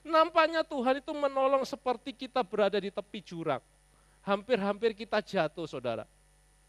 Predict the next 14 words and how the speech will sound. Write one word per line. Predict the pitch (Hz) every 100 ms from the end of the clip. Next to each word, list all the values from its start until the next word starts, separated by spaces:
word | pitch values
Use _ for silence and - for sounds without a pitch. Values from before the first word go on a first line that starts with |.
| -
Ya, | 156 156 156 _ _ _
kayak | 247 277 240
kalau | 262 277
Tuhan | 269 277 226
nolong | 247 254 277
tuh | 285
kadang-kadang | 269 240 233 254 247
seperti | 233 240 220
itu, | 214
mepet-mepet, | 254 285 285 294 269 285 277 277 190
saudara. | 208 156 127 - _ _ -
Ya, | 190
sudah | 233 247 - 220
hampir | 202 202